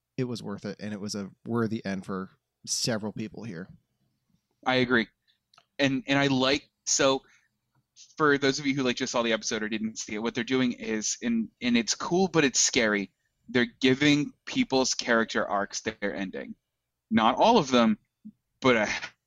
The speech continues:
Speaker 2: hell of a lot of them are now getting endings to their character arcs, which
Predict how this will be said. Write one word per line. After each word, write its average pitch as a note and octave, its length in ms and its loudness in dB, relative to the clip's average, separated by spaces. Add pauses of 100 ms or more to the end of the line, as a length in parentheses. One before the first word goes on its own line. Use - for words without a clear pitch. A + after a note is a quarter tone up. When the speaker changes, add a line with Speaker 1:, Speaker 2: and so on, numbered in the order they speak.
Speaker 2:
hell C#3+ 180 4
of C#3 100 2
a C3 40 2
lot A2+ 240 4
of G#2+ 60 -2
them G#2 180 -4
are A2 120 -2
now A2 200 0
getting A2 440 -2
endings A2 400 -4
to A2+ 100 -4
their G#2+ 120 2
character F#2 400 -4
arcs, - 320 -8 (680)
which B2+ 520 0